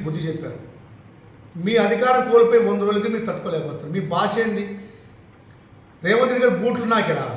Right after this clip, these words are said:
ఏం మాట్లాడుతున్నారు? తెలంగాణ భాషని, యాసని మీ తండ్రి గారు నాశనం చేశారు. ఇప్పుడు మళ్ళీ నువ్వు తయారయ్యావు. ముఖ్యమంత్రి గారి మీద మాట్లాడేటప్పుడు కొంచెం ఒళ్ళు దగ్గర పెట్టుకొని కొంచెం మంచిగా మాట్లాడటం నేర్చుకోండి. మీరు చదువుకున్న వ్యక్తులు ఏం మాట్లాడుతున్నారు? ఆయన బూట్లు నాకు రావాలి,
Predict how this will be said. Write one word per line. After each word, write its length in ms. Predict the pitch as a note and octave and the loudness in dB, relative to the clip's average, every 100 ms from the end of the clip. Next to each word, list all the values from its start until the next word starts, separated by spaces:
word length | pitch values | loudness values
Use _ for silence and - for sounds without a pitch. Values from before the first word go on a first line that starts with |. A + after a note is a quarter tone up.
| - - - - - | -12 -18 -20 -18 -6
ఏం 80 | F#3+ G#3+ | -2 0
మాట్లాడుతున్నారు? 460 | A#3 A#3+ G3+ A3+ A3+ - - - - - F#3+ | 0 0 0 -4 -4 -10 -14 -20 -20 -8 0
తెలంగాణ 460 | G#3 A#3+ A#3 A#3 A#3 D#3 F#3 | 2 2 2 2 0 0 2
భాషని, 380 | G#3 A3+ A3+ G#3+ G3 | 2 2 0 0 2
యాసని 400 | G#3 G#3 A3+ C4 - - F3+ | 2 2 0 -2 -6 -10 -4
మీ 100 | G3 F#3+ - | -2 -2 0
తండ్రి 220 | G3 G3+ A3+ | 0 0 2
గారు 160 | A#3 A3 | 2 2
నాశనం 260 | G3 G3 F#3+ | 0 0 -2
చేశారు. 280 | D#3+ C#3 B2 - - - | -2 -4 -6 -10 -16 -10
ఇప్పుడు 180 | F3 A#3 | -4 0
మళ్ళీ 120 | G#3 A3 | 2 0
నువ్వు 140 | G3+ - | 0 0
తయారయ్యావు. 400 | E3+ E3+ D3 - - - - - - - - - - | 0 0 -2 -4 -10 -16 -20 -20 -20 -20 -20 -12 -6
ముఖ్యమంత్రి 460 | G3+ C4+ B3 A3+ A#3 | -4 -2 0 0 2
గారి 120 | A3+ A3 | 2 2
మీద 80 | G3 | 0
మాట్లాడేటప్పుడు 440 | F#3+ F#3+ F#3+ G#3+ G#3+ | 0 0 0 -2 0
కొంచెం 180 | G3+ F3+ | -2 0
ఒళ్ళు 120 | F#3+ G#3 | -2 -2
దగ్గర 200 | F3+ F#3 F3 | -2 -2 -4
పెట్టుకొని 300 | D#3 G3+ G3 | -4 -4 -4
కొంచెం 180 | F#3 D#3+ E3+ | -6 -4 -4
మంచిగా 260 | G3 A3 F#3 | -4 -4 -4
మాట్లాడటం 300 | F3 E3 F#3 F3 | -4 -6 -6 -6
నేర్చుకోండి. 380 | D3+ - C3 - - - - - | -6 -8 -12 -14 -18 -20 -20 -8
మీరు 120 | A#3 - | -6 0
చదువుకున్న 380 | G3+ A#3 A#3+ A#3 | 2 2 2 2
వ్యక్తులు 300 | G3+ - D3+ - F3 F#3+ | 0 0 -6 -8 -4 -2
ఏం 60 | A3 | 0
మాట్లాడుతున్నారు? 460 | A#3 A#3+ A3 B3 - - - - - - - - - - | 0 0 -2 -4 -6 -12 -16 -20 -20 -20 -20 -20 -14 -4
ఆయన 120 | G3 F#3 | -2 0
బూట్లు 240 | A#3+ A3+ B3 | 0 0 -2
నాకు 140 | A#3 | 0
రావాలి, 180 | A#3 G#3+ | 2 0